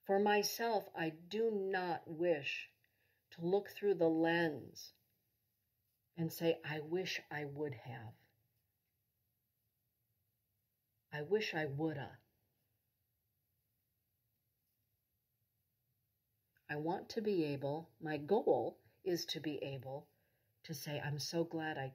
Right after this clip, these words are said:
I took that leap." Sometimes, everybody, we're not taking the leap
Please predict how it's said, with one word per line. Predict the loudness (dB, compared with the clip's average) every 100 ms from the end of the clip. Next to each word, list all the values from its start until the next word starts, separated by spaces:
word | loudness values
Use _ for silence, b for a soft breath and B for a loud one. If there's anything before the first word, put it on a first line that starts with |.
| -12
I | -14
took | -10 -12 -8
that | -6 -4
leap." | -6 -8 -12 -20 _ _ _ _ _ _ _ _ _ _ _ _ _ _ _ _ b b
Sometimes, | 0 4 4 2 0 2
everybody, | 4 4 6 6 6 4
we're | 2
not | 4 4 2
taking | 0 0 0 2
the | 2
leap | 4 2 2